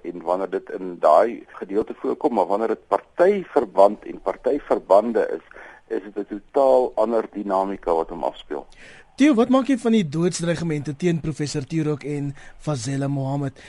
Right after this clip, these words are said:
Speaker 2: Neem jy dit so ernstig op soos Piet?
Speaker 1: In die politiek neem ek doodsdreigemente altyd ernstig op. Die politiek is juis, as mens kyk oor die ontwikkeling van die politiek oor millennia, dan is die politiek juis ontstaan in die gemeenskap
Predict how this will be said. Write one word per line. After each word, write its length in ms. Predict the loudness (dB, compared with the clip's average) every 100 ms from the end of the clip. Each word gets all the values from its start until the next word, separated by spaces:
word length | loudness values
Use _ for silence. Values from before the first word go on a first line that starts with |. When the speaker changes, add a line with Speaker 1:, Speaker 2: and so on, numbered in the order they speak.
| -16 -4
Speaker 2:
Neem 240 | 4 8
jy 60 | 8
dit 160 | 6
so 80 | 2
ernstig 440 | 2 2 2 0
op 200 | 0 -6
soos 200 | -4 -6
Piet? 320 | -2 -6 -6 -16 -12
Speaker 1:
In 80 | -2
die 100 | 0
politiek 420 | 2 2 0 0
neem 180 | 0 2
ek 180 | 0 0
doodsdreigemente 600 | -4 -4 -8 -4 0 4
altyd 320 | 4 2 -4
ernstig 380 | -4 -6 -12 -12
op. 160 | -10
Die 80 | -10
politiek 500 | 0 2 2 -2 -6 -16 -20 -20 -6 -2
is 120 | -2 4
juis, 300 | 8 8 8 -6 -20 _ -4
as 200 | 2 2 0
mens 200 | -8 0
kyk 280 | 2 2 0
oor 260 | 0 2 2
die 200 | -8 -8
ontwikkeling 600 | -8 0 0 2 2 0
van 120 | -4 -8
die 80 |
politiek 480 | -4 -4 -4 -8 -6
oor 180 | -4 -4
millennia, 640 | -6 -2 0 2 0 -2
dan 220 | -2 -4 -4
is 140 | -10 -12
die 100 | -10
politiek 640 | -8 -8 -8 -10 -10 -20 _ -20 -20 -4
juis 220 | -2 -2
ontstaan 600 | -4 -12 -2 6 6 6
in 80 | 0
die 100 | -6
gemeenskap 840 | -10 -12 -6 -6 -6 -4 -4 -4